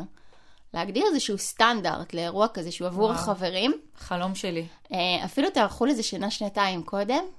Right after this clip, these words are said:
Speaker 1: בהנחה שאתם הולכים להמשיך באותו בית ספר, ואתם מכירים את האנשים, אפילו תיקחו איזה גרעין איתכם, של הורים שאיתכם באותו קו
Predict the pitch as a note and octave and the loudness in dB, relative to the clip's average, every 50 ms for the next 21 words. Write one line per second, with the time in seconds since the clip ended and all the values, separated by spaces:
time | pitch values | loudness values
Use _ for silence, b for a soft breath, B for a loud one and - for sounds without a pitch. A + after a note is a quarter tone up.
0 | - - G#3+ G3+ F#3 F#3+ - - - - G#3 F#3+ - F#3 F3 E3 F3+ - - F#3+ | -14 -10 -8 -6 -6 -6 -6 -6 -6 -6 -6 -6 -6 -6 -6 -6 -8 -8 -6 -6
1 | F#3+ F3+ F3+ F#3+ - G3+ - G3 F3+ E3+ E3+ - G3+ G3+ F#3+ F3+ - - G#3 A3 | -4 -4 -6 -6 -8 -10 -8 -6 -6 -6 -4 -2 -2 -2 -2 -4 -2 -2 -2 -2
2 | - - F#3+ F#3 F3 E3 F#3+ F3 F3 E3 E3 - - - - - - - - - | -2 -2 -4 -4 -4 -4 -6 -6 -6 -6 -6 -6 -10 -14 -20 -20 -20 -20 -20 -20
3 | - - - - - _ _ - - - - F3 F3 E3+ - F#3+ F3 G3 G3+ G#3 | -20 -20 -20 -20 -20 _ _ -16 -12 -8 -6 -4 -4 -4 -6 -6 -4 -4 -4 -2
4 | G#3+ B3 A3+ G3+ F3+ F#3+ - - A3 A3+ A#3 A3 - - G#3+ A#3+ - G#3 - - | 0 0 0 0 0 -2 -4 -4 -2 -2 -2 -2 -2 -2 -2 -2 -2 -4 -6 -2
5 | - C4 C4+ G#3+ G#3 G3 F3+ G3 F#3+ F#3 - - A3+ A3+ A3+ A3+ - - F#3+ F3+ | 0 0 0 0 0 -2 -2 -4 -4 -4 -2 -2 0 0 -2 -2 -6 -6 -6 -6
6 | E3+ E3+ - - F3 F3 F3 F3 F#3+ G3 F#3 F#3 F#3+ - - F3 D3+ D#3 - - | -6 -6 -6 -6 -6 -4 -4 -2 -4 -4 -4 -6 -8 -8 -8 -8 -8 -8 -10 -12
7 | - - - - A3 G#3 G3+ G3 F#3 F3 E3+ F3+ - G#3 G3+ - A3 | -16 -14 -6 -2 0 0 0 0 0 -4 -4 -4 -4 -4 0 4 4